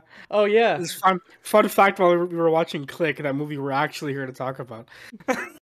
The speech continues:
Speaker 1: <laughs>
Speaker 2: Um, I, I, there's, there's a, there's this kid in the movie, like, the, um, Adam Sandler's neighbor's kid who I kept, like, eyeing 'cause, like, he looked really, really familiar. And then, like, halfway through the movie, I'm like, "Wait, that looks like, uh, Cameron Monaghan."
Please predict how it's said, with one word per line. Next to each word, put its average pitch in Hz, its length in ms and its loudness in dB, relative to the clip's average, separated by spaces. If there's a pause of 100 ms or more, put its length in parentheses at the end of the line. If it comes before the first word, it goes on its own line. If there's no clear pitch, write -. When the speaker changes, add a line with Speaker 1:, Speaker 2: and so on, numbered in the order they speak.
Speaker 1:
<laughs> 254 240 -2
Speaker 2:
Um, 151 480 -2 (640)
I, 233 180 6
I, - 20 6
there's, 190 400 2
there's 185 220 2
a, 208 60 0
there's 180 220 -4
this 202 140 -6
kid 196 260 -2
in 165 80 -4
the 156 80 -4
movie, 135 320 -6
like, 120 220 -8
the, 123 160 -6
um, 120 280 -14
Adam 143 200 -6
Sandler's 147 380 -4
neighbor's 135 340 -4
kid 139 260 -8
who 151 120 -4
I 147 60 -4
kept, 147 220 -8
like, 185 160 -4
eyeing 120 320 -8
'cause, 123 120 -14
like, 127 120 -12
he 147 120 -8
looked 170 220 -2
really, 143 260 -4
really 139 220 -6
familiar. 123 540 -10 (640)
And 214 100 -2
then, 226 60 2
like, 240 120 4
halfway 233 420 4
through 240 200 0
the 208 100 0
movie, 175 420 -2
I'm 160 200 -6
like, 165 220 -2
"Wait, 170 520 0
that 233 200 4
looks 240 280 0
like, 175 340 4
uh, 175 240 6
Cameron 202 420 0
Monaghan." 147 580 -2